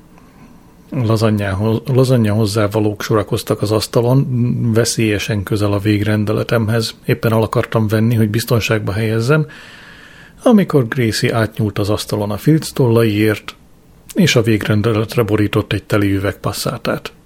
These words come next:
Mint felsigítottunk, ahogy a paradicsomszósz elborította az egész délelőtti munkámat.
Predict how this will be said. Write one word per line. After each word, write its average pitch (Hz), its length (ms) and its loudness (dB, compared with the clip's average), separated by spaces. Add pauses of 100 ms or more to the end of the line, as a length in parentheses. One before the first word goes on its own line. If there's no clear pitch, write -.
(1300)
Mint 131 200 4
felsigítottunk, 110 840 0
ahogy 107 200 2
a 107 80 0
paradicsomszósz 113 760 -2
elborította 110 640 0
az 107 120 2
egész 110 280 0
délelőtti 107 540 -2
munkámat. 113 640 -2